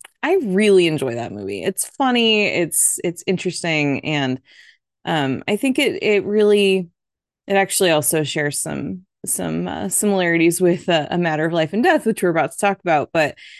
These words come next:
um, just this idea of sometimes when people die, they're not done, and, um, and there's so much more that they can do, and that, that idea of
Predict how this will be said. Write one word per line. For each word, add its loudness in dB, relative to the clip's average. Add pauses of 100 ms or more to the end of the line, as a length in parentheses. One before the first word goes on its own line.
(180)
um, 2
just -2
this 2
idea 4
of 2
sometimes 0
when 2
people -2 (240)
die, 2
they're 0
not -2
done, -4
and, -2 (100)
um, -2 (800)
and -2
there's -2
so -2
much -2
more -4
that -6
they -2
can -6
do, -4
and -6
that, -10 (140)
that -2
idea -2 (100)
of -6